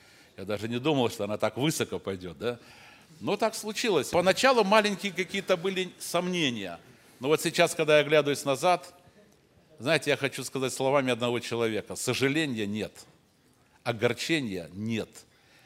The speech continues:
и отступления нет. И я очень рад, что с молоду,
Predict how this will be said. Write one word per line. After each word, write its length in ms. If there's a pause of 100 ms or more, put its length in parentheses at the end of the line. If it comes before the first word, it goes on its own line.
и 80
отступления 760
нет. 300 (220)
И 100
я 240 (180)
очень 560
рад, 460 (420)
что 300
с 240
молоду, 800